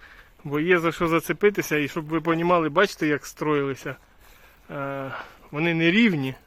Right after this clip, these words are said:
стінки, а отак от під таким конусом все. Вони вже рівні вприкінці, а так все строїлося тако пірамідою,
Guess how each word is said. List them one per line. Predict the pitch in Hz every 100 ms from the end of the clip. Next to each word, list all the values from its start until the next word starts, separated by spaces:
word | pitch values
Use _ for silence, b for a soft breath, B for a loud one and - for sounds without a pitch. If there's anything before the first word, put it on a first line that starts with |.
| - -
стінки, | - 160 151 131 - 120 B B B B B B B
а | 151 151
отак | 156 160 151
от | 143
під | - 139
таким | 160 - 156 143
конусом | - 165 143 - 139
все. | 127 - 139 - - _ _ b b b b b b -
Вони | 156 170 196
вже | 170 185
рівні | 196 180 170 165
вприкінці, | - - 175 160 180 160 -
а | 139
так | 135 180 165
все | - 160
строїлося | - 165 160 156 147 151
тако | 135 143 - 151 - b b b
пірамідою, | - 190 202 165 135 123